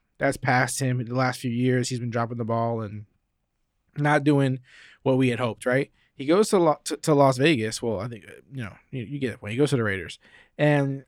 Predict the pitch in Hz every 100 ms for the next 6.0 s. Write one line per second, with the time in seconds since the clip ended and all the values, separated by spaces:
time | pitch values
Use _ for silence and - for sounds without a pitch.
0 | - 131 120 117 113 117 123 127 117 -
1 | 165 131 101 78 - - _ _ - 131
2 | 131 127 - _ 151 143 135 127 - -
3 | 160 151 143 143 135 156 - _ _ _
4 | _ _ _ _ _ _ _ - 160 175
5 | 170 156 202 214 170 139 135 131 135 127